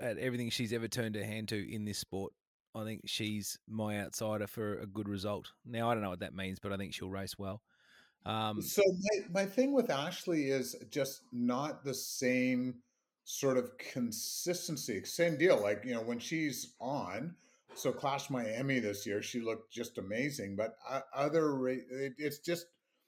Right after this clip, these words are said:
Speaker 2: I don't feel like y-, there's, she hasn't quite nailed that consistency. Um, so, but yes, certainly has the, the talent and everything. The bike is gonna be a stretch for her, though.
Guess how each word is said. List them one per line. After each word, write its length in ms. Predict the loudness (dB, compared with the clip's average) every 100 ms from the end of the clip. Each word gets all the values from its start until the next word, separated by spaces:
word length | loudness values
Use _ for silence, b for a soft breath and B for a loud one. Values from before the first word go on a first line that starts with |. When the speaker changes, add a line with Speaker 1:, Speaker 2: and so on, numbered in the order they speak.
| _ _ _ _ _ 0
Speaker 2:
I 80 | 8
don't 240 | 8 8
feel 140 | 8 10
like 300 | 8 6 -2 -20 _ _ _ -14
y-, 140 | -12 -14 -20 _ _ -8
there's, 640 | 4 8 8 4 -2 -4 -10
she 160 | 2 4
hasn't 240 | 4 2
quite 240 | 4 4 6
nailed 320 | 8 8 8
that 220 | 4 2
consistency. 920 | -4 -4 -2 -2 -2 -6 -4 -6 -8 _ _ _ _ _ _ _ -6
Um, 540 | -4 -2 -4 -6 -10 -16 -20 _ _ _ _ _ _
so, 480 | -4 4 6 6 4
but 100 | 2
yes, 400 | 6 6 4 -2 0
certainly 360 | 0 0 -2
has 260 | 0 -2 0
the, 240 | 0 0 -4
the 60 | -8
talent 500 | -4 0 0 -2 -4
and 280 | -6 -8 -2
everything. 460 | -2 0 -2 -6 -8 B B -2
The 80 |
bike 320 | 4 4 4 0
is 100 | 0
gonna 180 | 0
be 120 | 2 0
a 60 |
stretch 360 | 0 -2 -2 -4
for 160 | -6
her, 180 | -4 -4
though. 260 | -2 -4